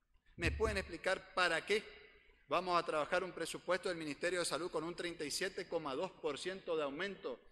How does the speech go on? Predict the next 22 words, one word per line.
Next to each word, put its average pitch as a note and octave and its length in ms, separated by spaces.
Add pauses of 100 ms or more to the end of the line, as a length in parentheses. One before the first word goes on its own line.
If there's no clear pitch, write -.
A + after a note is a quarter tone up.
(260)
Si - 140
estamos G3 360
comparando F#3 540
presupuesto G3+ 680
con F#3+ 140
presupuesto, F#3 760 (280)
es G#3 140
irreal, G3+ 520 (480)
es G3 200
una G#3 180
mentira, F#3 600 (300)
le D3+ 80
estamos G#3+ 340
engañando G3+ 420
a G3+ 40
la F3 100
gente A3 280
y G#3 40
nos F3+ 140
estamos G#3 320
engañando F#3+ 440
nosotros. E3+ 600